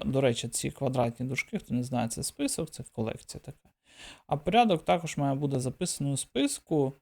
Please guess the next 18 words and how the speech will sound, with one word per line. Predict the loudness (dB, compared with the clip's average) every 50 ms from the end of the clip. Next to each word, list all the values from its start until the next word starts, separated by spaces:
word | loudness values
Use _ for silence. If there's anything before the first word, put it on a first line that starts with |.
| _ _ -8
який | -2 0 0 0
складається | 0 0 0 2 2 4 2 2 0 -2
також | -2 -2 -2 -2 -4 -4 -4
з, | -2 -2 -2 -2 -2
зі | -2 -2 -2 -2
списків. | -2 -2 -4 -4 -4 -4 -6 -6 -6 -4 -4
Ну, | -2
тобто | -2 -2 -2 0 2 2
я | 4 4
буду | 2 0 -2 -2
казати, | 0 0 0 2 2 2 0 0 -2 -6
що | -6 -4 -4 -2
от | -4 -4
в | -6 -6
першому | _ 4 6 6 4 4 0 0 0 2 4
рядочку | 4 4 4 2 2 0 -2 -6 -10 -12 -12 -14 -14 -16 -20 -18 -18 -18 -18 -20 _ _
команда, | 2 4 6 8 8 6 6 4 4 2 2 0 -2 -6 _ _ _ _ _ _ _ _ _ _ _ _ _ _ _ _ _ _ _ _ _ _ _ _ _ _ _ _ _ _ _ -14 -2 4
е, | 6 8 8 8 8 8 8 8 8 6 6